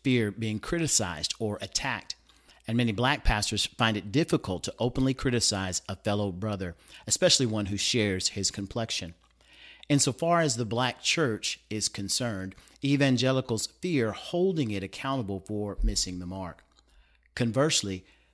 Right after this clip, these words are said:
the senior pastor of Progressive Baptist Church in Chicago, Charlie Dates, has written many critiques aimed squarely at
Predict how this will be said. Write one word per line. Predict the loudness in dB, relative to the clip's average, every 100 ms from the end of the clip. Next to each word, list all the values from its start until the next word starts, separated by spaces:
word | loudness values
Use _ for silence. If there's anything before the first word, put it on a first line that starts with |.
| -4
the | 2
senior | 4 4 4 2
pastor | 2 0 -2 -4 -4
of | -4 -6 -8 -12 -6 0
Progressive | 2 2 2 2 0 -6
Baptist | -2 0 0 -4 -4
Church | -2 -4 -4
in | -4
Chicago, | -6 -6 -6 -4 -6
Charlie | -6 -6 -4 -4
Dates, | -4 -4 -4 -6 -10 -14
has | -4 0
written | 0 0 -2
many | -2 2 2
critiques | 2 -2 -4 -6 -4 -4 -4
aimed | -6 -6 -2
squarely | -2 2 4 4 4 0 0
at | -2 -2